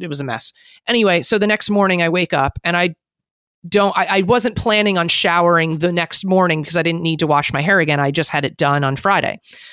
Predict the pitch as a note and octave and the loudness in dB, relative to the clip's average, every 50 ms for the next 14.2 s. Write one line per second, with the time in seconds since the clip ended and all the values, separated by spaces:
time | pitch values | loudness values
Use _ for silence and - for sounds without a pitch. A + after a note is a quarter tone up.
0 | - - - - _ _ _ _ _ _ - - B3+ C4 C#4 D4 C#4+ - C#4 A#3+ | -20 -20 -20 -20 _ _ _ _ _ _ -8 -6 -2 0 0 0 -2 -2 -2 0
1 | A#3 A3+ A3 A3 G#3+ G#3+ G#3+ G#3 F#3+ F#3 F3 D#3+ - E3 E3 D#3+ - G3 A3+ C4 | 0 0 0 0 0 0 0 0 0 0 0 0 0 -2 -2 -2 0 0 2 2
2 | C#4 A#3+ C4+ B3+ F#3 F#3 F3 E3+ F3 E3 F#3 E3 E3 E3 E3 E3+ - - - F3 | 2 2 2 2 2 2 2 2 2 2 2 2 2 2 0 0 -2 -2 -2 -2
3 | E3+ E3+ E3 E3 E3 E3 E3 D#3 - - - F3+ F#3 G3+ G3+ F#3+ G3+ G3+ G3 F3+ | 0 0 0 0 -2 -4 -6 -6 -6 -4 -2 0 2 2 2 2 2 2 2 2
4 | F3 F3 E3+ E3+ E3 D#3+ E3+ F3 E3+ E3 E3 E3 D#3 - E3+ E3+ D#3+ - D#3 - | 2 0 0 0 -2 0 0 2 2 2 2 0 -2 -4 -8 -8 -6 -6 -6 -4
5 | - F3 F3 E3+ E3+ E3+ - - - F3 E3 D3+ D3 C#3+ D3+ D3+ D3+ D3+ D3+ D3 | -4 -2 0 0 0 0 0 0 0 0 0 0 0 0 0 0 0 0 0 -2
6 | C#3+ C#3+ D#3 D3 - - D#3 D3+ D3 C#3 C3 - - D#3+ C#3 C3 - - C3 - | -2 -2 -2 -4 -6 -4 -4 -4 -4 -4 -6 -6 -4 -2 -2 -2 -2 -4 -6 -8
7 | - - - - - - - _ _ _ - - _ - - - A#3 A#3+ A#3+ G#3+ | -6 -6 -4 -4 -6 -6 -8 _ _ _ -20 -20 _ -6 -2 0 2 2 2 2
8 | A#3 B3 A#3 B3 B3 A#3 F#3+ G3+ G3+ G3+ G3+ G#3 G3+ G3+ F#3 F#3 F3 E3 E3+ - | 2 2 2 0 0 0 0 0 0 2 2 2 0 0 0 0 0 0 0 0
9 | - E3 - - - G3 E3+ E3 E3+ G3+ G3+ G3 - - E3 D3 C3 C3 C3+ D3+ | -2 -4 -4 -2 -2 0 0 0 0 0 -2 -2 -2 0 0 0 0 0 -2 -4
10 | D3+ - _ _ _ _ _ _ _ _ - - G3 G3 - - G3 F#3+ - - | -8 -12 _ _ _ _ _ _ _ _ -6 -4 -4 -4 -2 -2 -4 -2 -2 -2
11 | - G#3 F#3+ F3 F3+ F3 E3+ E3+ E3+ E3 D#3 D#3+ D3+ - F#3 F3 E3 E3+ D#3 D#3 | 0 0 0 0 0 0 2 2 2 2 0 0 0 0 0 0 0 -2 -2 -2
12 | F#3 F3 E3 D#3+ E3+ F#3+ F#3 F3 E3+ F#3+ F#3 F#3 F3+ F3+ F3+ F#3+ F#3+ F#3 F3+ F3+ | -2 -2 0 0 2 2 2 2 2 2 2 2 2 0 0 0 0 0 0 0
13 | F3 - F3+ D3+ D#3+ E3+ F3 E3+ - - - - - - - E3+ F3+ - - G3+ | 0 -2 -2 0 2 4 4 4 2 0 0 -2 -2 -2 -6 -10 -16 -10 -4 -2
14 | G#3 A3 G#3 | -2 -2 -2